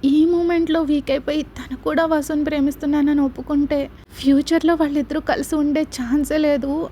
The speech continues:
అప్పుడు వాళ్ళిద్దరూ ఇంకా బాధపడతారు. రీషు ప్రేమించి కూడా వసుకి దూరంగా ఉంటున్నాడంటే వసు ఇంకా బాధపడుతుంది. అందుకే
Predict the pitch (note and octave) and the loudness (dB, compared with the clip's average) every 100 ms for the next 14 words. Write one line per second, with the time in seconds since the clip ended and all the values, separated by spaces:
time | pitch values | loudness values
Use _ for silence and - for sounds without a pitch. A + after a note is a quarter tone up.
0 | - - D4 C#4+ C#4+ C4+ A#3+ C#4 D#4+ - | -12 -12 -8 -4 -2 -2 -2 -2 -2 -2
1 | - B3+ D#4+ D#4 D4 C#4 B3+ C4+ C#4 C4+ | -6 -4 -2 0 0 0 -2 -2 -2 -4
2 | C4 C4+ C#4+ - B3 C4 - E4+ - - | -4 -6 -8 -10 -8 -2 0 0 0 0
3 | C#4 E4 E4 E4+ E4 D#4+ D#4+ C#4+ C4 D4 | 2 4 2 0 0 2 0 -2 -2 -2
4 | D#4 D4 D4 C#4+ D4 D4+ D4 C4+ D4 D4 | -2 0 0 0 0 0 0 0 0 0
5 | C#4 C#4 D4 C4 - B3 - D#4 C#4+ C4+ | 0 0 -2 -2 -6 -10 -6 0 2 2
6 | C#4 C4+ C#4+ - C4+ C4 C4 B3 C4 D4+ | 0 -2 -4 -2 -4 -2 -2 -2 -2 -6
7 | - C4+ C#4+ D4+ C#4+ | -8 -8 -4 -2 -2